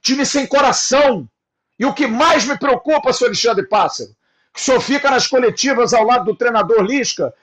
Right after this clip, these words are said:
eu acho que você contaminou o treinador do Vasco. Porque a última esperança que eu poderia ter no Vasco está indo embora.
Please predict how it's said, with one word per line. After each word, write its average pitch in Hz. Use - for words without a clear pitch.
eu 240
acho 285
que 269
você 277
contaminou 294
o 262
treinador 247
do 214
Vasco. -
Porque 220
a 285
última 339
esperança 269
que -
eu 247
poderia 247
ter 247
no 214
Vasco 262
está 262
indo 277
embora. 180